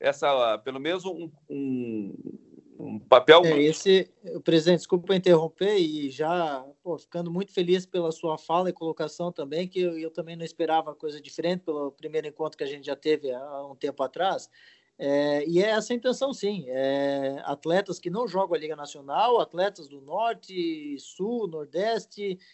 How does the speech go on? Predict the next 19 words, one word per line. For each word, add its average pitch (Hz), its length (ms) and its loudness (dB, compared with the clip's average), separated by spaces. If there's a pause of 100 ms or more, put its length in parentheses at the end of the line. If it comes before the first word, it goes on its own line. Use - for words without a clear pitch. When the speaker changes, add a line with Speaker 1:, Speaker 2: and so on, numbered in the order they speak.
(220)
Speaker 2:
de, 151 160 -4
de 151 120 -10
tudo 226 300 2
que - 80 0
é 175 40 4
parte 180 360 0
do 165 100 -4
Brasil, 185 500 -2
pra 240 180 0
estar 190 280 -4
assim, 196 220 -8
engajado, 180 440 -4
porque - 160 -12
a, 233 180 -4
a, 170 540 -6
as 156 120 -16
pautas 190 520 -4
são 208 180 0
muitas 247 520 -2